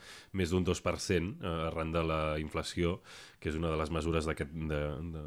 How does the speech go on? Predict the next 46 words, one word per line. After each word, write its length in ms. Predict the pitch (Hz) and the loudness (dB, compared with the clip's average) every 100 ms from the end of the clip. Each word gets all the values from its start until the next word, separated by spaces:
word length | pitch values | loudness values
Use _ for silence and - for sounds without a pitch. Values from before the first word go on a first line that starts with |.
| 73 80 82 | -10 -10 -8
del 160 | 80 78 | -6 -4
govern 380 | 78 80 78 80 | 0 0 0 0
de 80 | 78 | -2
Pedro 160 | 80 82 80 | 0 0 0
Sánchez 260 | 80 82 | 0 -2
per 140 | - 78 | -2 -2
fer 140 | 85 | -2
front 300 | - 85 82 80 - - - | 0 2 2 2 -6 -14 -10
a 60 | - | -8
aquesta 260 | 80 85 85 | -4 -2 0
mena 160 | 85 | 2
de 80 | 82 78 | 2 0
context 560 | 80 78 80 - - - | -2 0 -2 -4 -10 -8
que, 120 | 80 | -6
com 80 | 80 | -4
a 80 | 80 | -2
mínim, 300 | 80 80 78 | -2 -2 -2
ells 160 | 78 78 | -2 -2
han 140 | 80 | -2
creat 240 | 80 76 73 | -2 -2 -2
per 80 | 82 | -4
explicar 300 | 80 85 78 | -2 -2 0
la 80 | 78 | -2
situació 320 | 78 78 80 | -2 -2 -2
econòmica, 480 | 76 78 76 76 78 | -2 -2 -2 -2 -2
que 140 | 73 76 | 0 0
és 100 | 76 | 0
el, 220 | 76 73 71 | 0 -2 -4
això 160 | 78 80 | -6 -4
de 60 | 78 | -2
la 80 | 78 | 0
inflació 400 | 78 76 82 80 | -2 -2 0 2
i 80 | 80 | 2
la 80 | 76 | 0
guerra 220 | 76 78 | 0 -2
d'Ucraïna 560 | 76 80 76 76 76 76 - - - - - | -4 -2 -2 -2 -2 -6 -8 -16 -18 -16 -6
i 100 | 80 | -4
la 80 | 73 | -2
crisi 240 | 80 76 | 0 2
energètica. 640 | 80 78 87 90 98 117 143 - - - - | 2 2 2 2 2 2 0 -6 -18 -20 2
Ah, 720 | 117 101 92 87 87 82 87 - | 8 10 10 10 8 6 4 0
hi 180 | 104 92 | 0 6
ha 80 | 98 | 8
un, 160 | 135 139 123 104 92 92 90 85 85 | 10 8 6 4 2 0 0 0 -2
mm, 380 | 78 90 87 90 80 | -4 -6 -4 -4 0
teniu 300 | 90 92 | 2 4